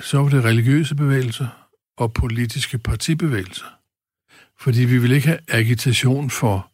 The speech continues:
en særlig opfattelse af noget. Så kan du sige, for og imod atomkraft, hvad er det? Ja, det er bare ikke partipolitisk, men vi vil jo gerne have debat, og vi vil også gerne sende folk aktivt hjem eller reflekterende hjem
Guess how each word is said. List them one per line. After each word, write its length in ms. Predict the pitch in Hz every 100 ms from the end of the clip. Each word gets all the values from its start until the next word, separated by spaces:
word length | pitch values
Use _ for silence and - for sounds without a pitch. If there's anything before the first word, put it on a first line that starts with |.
| _ _ _ _ _ -
en 100 | 104
særlig 420 | - 104 98 131
opfattelse 760 | - 143 - 131 104 98 - 98 - _ _ _
af 120 | 113 101
noget. 340 | 92 92 104
Så 100 | 104
kan 100 | 101
du 60 | 95
sige, 180 | 101
for 220 | 92 104 101
og 80 |
imod 240 | 104 101 107
atomkraft, 540 | - 107 120 - 101
hvad 120 | 107
er 40 | 107
det? 160 | 98 107 - - - - - - - - _ -
Ja, 160 | 110
det 140 | 117 135
er 40 |
bare 200 | 120 120
ikke 260 | 139 135 127
partipolitisk, 1000 | - 113 - 135 160 107 90 107 - - - -
men 160 | 113
vi 60 | 113
vil 100 | 104
jo 80 | 104
gerne 200 | 117 143
have 100 | 139
debat, 380 | 107 104 120 -
og 280 | 202 120 110
vi 60 |
vil 80 | 107
også 200 | 113 -
gerne 200 | 117 117
sende 260 | 113 107 101
folk 300 | 113 170 87
aktivt 460 | 123 117 - 131
hjem 240 | 110 131 147
eller 200 | 120 110
reflekterende 640 | 95 101 92 135 151 135
hjem 280 | 113 127